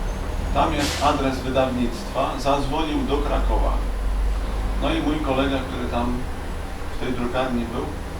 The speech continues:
podał mu namiary. No i ten dzwoni na ten mój telefon, „Gdzie księdza książkę można dostać?” Ja mówię, „Wiesz, tak naprawdę to tylko u mnie,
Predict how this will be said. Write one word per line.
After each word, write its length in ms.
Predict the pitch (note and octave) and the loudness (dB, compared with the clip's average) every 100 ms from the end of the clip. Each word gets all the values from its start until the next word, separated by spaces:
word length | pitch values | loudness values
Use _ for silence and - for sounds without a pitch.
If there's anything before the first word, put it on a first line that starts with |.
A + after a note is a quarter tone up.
| - - - - | -8 -8 -8 -2
podał 340 | D#3 D#3 C3+ | 0 2 2
mu 120 | C3+ C3+ | 2 2
namiary. 420 | C3+ C#3 C#3 - - - - - | 4 6 6 4 -2 -8 -8 -8
No 60 | A#2 C#3+ | -6 -6
i 20 | |
ten 220 | C3 C3 C3+ - - - - - - - - | -2 -2 -2 -4 -10 -10 -10 -8 -8 -6 -4
dzwoni 380 | - D#3 D3 B2+ | -2 2 2 2
na 80 | A2 | 0
ten 160 | - A#2 | -2 -2
mój 100 | A#2+ | -2
telefon, 500 | A#2 B2 - - - - - - - - - A#2 | 0 0 0 -2 -4 -4 -6 -8 -8 -8 -6 0
„Gdzie 180 | F3 - | 0 0
księdza 400 | - - C#3+ C3 | -2 -2 -2 -4
książkę 440 | - D3+ D3+ - | -2 -2 -2 -2
można 340 | C#3 C#3+ C#3 C3+ | 0 0 0 0
dostać?” 460 | C#3 C#3 - - - - - - - - - - - | 2 0 -2 -8 -8 -10 -10 -10 -10 -10 -8 -8 -4
Ja 80 | D3 | -2
mówię, 320 | D3 C3+ D3+ D3+ D3 | 0 0 -2 -2 -4
„Wiesz, 200 | D#3+ D#3 | -4 -4
tak 180 | - C3+ | -4 -2
naprawdę 440 | C3+ - C3+ C3+ | -2 0 -2 -2
to 80 | C3+ - | -4 -4
tylko 240 | C3+ C3+ C#3+ B2 | -4 -2 -2 -2
u 140 | D3+ | 2
mnie, 220 | C#3 A#2 | 2 2